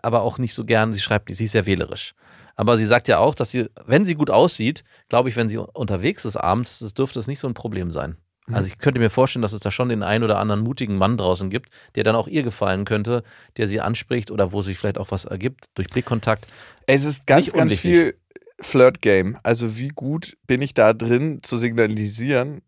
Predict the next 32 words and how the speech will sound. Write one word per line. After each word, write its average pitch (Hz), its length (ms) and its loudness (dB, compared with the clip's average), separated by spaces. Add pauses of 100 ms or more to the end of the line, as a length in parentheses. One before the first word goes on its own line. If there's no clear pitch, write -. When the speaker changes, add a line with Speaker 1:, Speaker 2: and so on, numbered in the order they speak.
(120)
Speaker 2:
dass 110 280 0
ich - 160 -6
offen 123 280 2
bin, 110 200 0
angesprochen 117 680 -2
zu 85 160 -8
werden. 71 320 -6
Zum 131 140 0
Speaker 1:
Ja. 92 60 0
Speaker 2:
Beispiel, 95 280 4
wenn 110 140 2
ich 139 100 -4
das - 220 0
dann 101 140 0
auch 98 120 -2
möchte. 104 360 -2
Ne? 104 120 0
Vielleicht 95 260 -2
hast 123 140 -2
du 107 60 2
ja 92 40 2
auch - 40 -16
gar 98 120 0
keinen 98 160 -4
Bock, 113 140 -4
von 101 140 -4
irgendwelchen 92 320 -4
fremden 87 260 -6
Männern 98 240 -2
angesprochen 92 500 -8
zu 92 120 -14
werden. 95 180 -4